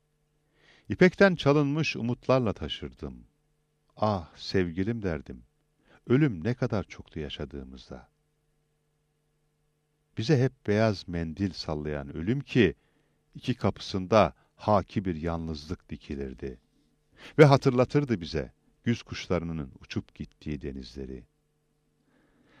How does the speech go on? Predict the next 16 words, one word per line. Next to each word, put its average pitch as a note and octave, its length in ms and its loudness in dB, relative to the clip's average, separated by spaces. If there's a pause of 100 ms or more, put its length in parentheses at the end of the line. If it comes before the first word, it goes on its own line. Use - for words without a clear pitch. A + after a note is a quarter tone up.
(200)
Bense E3+ 460 6 (260)
yulaf D#3+ 300 8
kokan D#3+ 440 0
dağlı A#2+ 300 6
ellerinde A#2 720 4 (260)
dolaşmak A2+ 580 2
gibi G2 220 -4
kolaydır F#2+ 640 2
sanırdım D2 600 -6
yaşamak D2+ 680 -4 (340)
ve E2 60 -4
sana E2+ 420 -2 (220)
kansız F2 600 -6
bir D2+ 180 -10
gökyüzü - 640 -10 (500)
getirirdim. D#2 720 -6